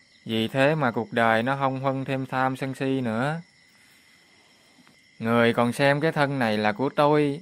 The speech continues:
nên bệnh mới sợ. Do vậy huân tập vào tham sân. Tham thì mới sợ, chứ không tham thì đâu sợ đâu. Như tôi trắng tay rồi, còn mỗi cái mạng cùi này,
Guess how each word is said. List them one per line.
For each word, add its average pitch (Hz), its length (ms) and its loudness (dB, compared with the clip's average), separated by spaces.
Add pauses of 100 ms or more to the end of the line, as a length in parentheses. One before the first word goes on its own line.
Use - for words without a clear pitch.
(100)
nên 135 280 -6
bệnh 107 240 0
mới 139 120 -4
sợ. 120 520 2 (840)
Do 143 220 2
vậy 107 200 2
huân 143 200 -4
tập 113 240 0
vào 113 200 0
tham 143 240 -4
sân. 160 380 0 (800)
Tham 151 300 2
thì 139 120 0
mới 151 180 0
sợ, 135 480 4 (100)
chứ 165 120 -6
không 156 220 -2
tham 147 340 0
thì 131 80 -4
đâu 143 220 0
sợ 120 320 2
đâu. 147 340 2 (1000)
Như 127 280 0
tôi 131 180 0
trắng 139 260 -2
tay 139 220 2
rồi, 110 420 0
còn 104 240 -2
mỗi 101 200 -2
cái 147 100 -6
mạng 113 260 -2
cùi 110 340 -4
này, 104 380 -2